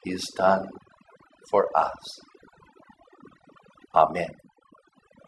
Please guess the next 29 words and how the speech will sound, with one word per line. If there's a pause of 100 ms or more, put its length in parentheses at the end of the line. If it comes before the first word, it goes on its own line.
(760)
Now
may
the
grace
of
our
Lord
and
Savior
Jesus (240)
Christ
and
the
love
of (120)
God
and
the (100)
fellowship
of
the
Holy
Spirit (460)
be
in
your (140)
hearts
and (140)
minds